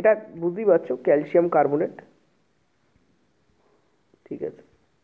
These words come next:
তোমরা নিজেরাই বলো কি হবে।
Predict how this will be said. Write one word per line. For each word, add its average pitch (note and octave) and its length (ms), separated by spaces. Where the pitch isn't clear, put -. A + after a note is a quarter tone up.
তোমরা G3 240
নিজেরাই G3+ 360
বলো F3+ 200
কি F3 140
হবে। D#3 160